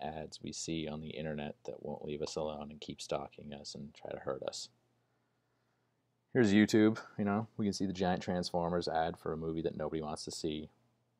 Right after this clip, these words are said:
playing in the top. Let's open up another tab. Come over to the menu,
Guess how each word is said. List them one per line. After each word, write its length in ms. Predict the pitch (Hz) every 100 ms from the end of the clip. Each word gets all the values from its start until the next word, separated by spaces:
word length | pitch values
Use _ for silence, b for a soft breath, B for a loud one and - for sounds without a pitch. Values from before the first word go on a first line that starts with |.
| -
playing 220 | 85 80
in 80 | 82
the 60 |
top. 340 | - 76 76 - _ _ _ _ _ _ _ _ _ _
Let's 80 | -
open 220 | 95 -
up 100 | 85
another 240 | 87 85 78
tab. 400 | - 80 82 90 - _ _ _ _ _ _ _ _ _ _ _ _ _ _ - -
Come 160 | - 95
over 220 | 90 82
to 60 | 80
the 80 |
menu, 520 | 82 92 95 92 95